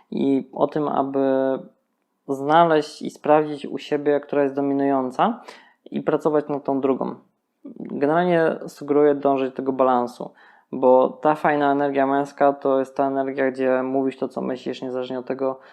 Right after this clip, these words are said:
czy komuś to spodoba, czy nie, gdzie jesteś asertywny, gdzie potrafisz, e, na przykład w gronie znajomych, czy na forum, na, na przykład na zebraniu, e, rodziców, <laughs> powiedzieć to, co myślisz, po prostu.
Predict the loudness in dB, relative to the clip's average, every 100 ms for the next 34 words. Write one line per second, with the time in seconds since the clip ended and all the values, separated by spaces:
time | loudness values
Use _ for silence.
0 | _ -12 -6 -6 -4 -8 -6 -6 -2 -4
1 | -6 -8 -4 -4 -4 -6 -6 -6 -10 -10
2 | -8 -6 -8 -4 -4 -2 -4 -8 -12 -20
3 | _ -10 -8 -2 0 0 -4 -2 0 -2
4 | -2 -4 -4 -8 -10 -8 -6 -4 -2 -4
5 | -4 -6 -12 -18 -10 -6 -6 -6 -6 0
6 | 2 2 -2 -4 -4 -2 -2 -2 -4 -6
7 | -8 -8 -4 0 0 -2 -6 -8 -14 _
8 | -20 -20 -20 -2 0 2 2 4 4 4
9 | 4 4 -2 -8 -14 -8 -4 -2 0 2
10 | 2 0 -4 -4 -6 -6 0 0 2 2
11 | 2 2 4 4 0 -12 -14 -14 -8 0
12 | 4 4 4 0 0 0 -2 -6 -8 -8
13 | -18 _ -8 2 2 2 -4 -8